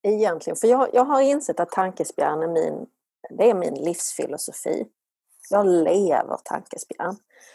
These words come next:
Och även om ordet kom till mig först tjugohundratretton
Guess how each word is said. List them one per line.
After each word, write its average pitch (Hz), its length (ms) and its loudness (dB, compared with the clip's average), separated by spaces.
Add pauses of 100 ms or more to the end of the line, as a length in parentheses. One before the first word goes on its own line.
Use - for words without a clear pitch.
(260)
Och 196 180 4
även 254 400 6
om 208 140 0
ordet 247 640 4
kom 214 320 4
till 175 140 -4
mig 165 160 0
först - 360 -2
tjugohundratretton - 1160 -4